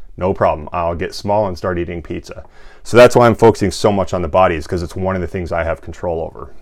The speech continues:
Um, and again, ironically, uh, that, you know, a lot of people are going, you know, and here's maybe that, that Hollywood, like, smack you in the face with some t-, facts here. You know, a lot of people are, I've, I've seen this multiple times, I'm not mocking it. People be like, "You know,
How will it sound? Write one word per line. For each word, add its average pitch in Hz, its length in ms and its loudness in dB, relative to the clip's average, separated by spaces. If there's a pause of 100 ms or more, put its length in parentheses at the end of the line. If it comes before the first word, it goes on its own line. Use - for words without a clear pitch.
(160)
Um, 82 400 -8 (1300)
and 101 140 0
again, 95 240 4
ironically, 95 720 4 (540)
uh, 92 400 0
that, 98 260 2
you 101 60 -2
know, 90 100 0
a 90 40 0
lot 92 100 4
of 87 80 -2
people 92 160 -2
are 85 40 -4
going, 85 360 -6
you 98 100 -8
know, 90 180 -6 (640)
and 101 160 0
here's 104 200 2
maybe 104 200 2
that, 95 260 0
that 95 160 0
Hollywood, 101 500 2
like, 82 320 -4 (260)
smack - 380 -2
you 107 40 -4
in 98 60 -4
the 87 60 -6
face 95 280 -2
with 92 120 -8
some 85 180 -10 (360)
t-, - 120 -12
facts 98 380 0
here. 117 280 0 (840)
You 107 80 -2
know, 101 100 2
a 101 40 6
lot 101 100 6
of 95 80 2
people 98 180 2
are, 95 160 2
I've, 92 240 0
I've 101 140 -2
seen 120 140 2
this 101 120 0
multiple 110 240 2
times, 98 260 2
I'm 90 140 -2
not 90 140 -2
mocking 90 340 -2
it. 82 100 -8
People 92 240 -4
be 87 80 -4
like, 87 160 -2
"You 110 100 -2
know, 113 200 0